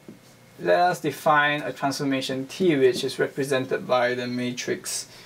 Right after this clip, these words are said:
one, minus one, one, minus one,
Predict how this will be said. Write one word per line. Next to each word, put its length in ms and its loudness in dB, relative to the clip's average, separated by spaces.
one, 420 0
minus 540 -6
one, 460 -4
one, 480 2
minus 420 -6
one, 300 -4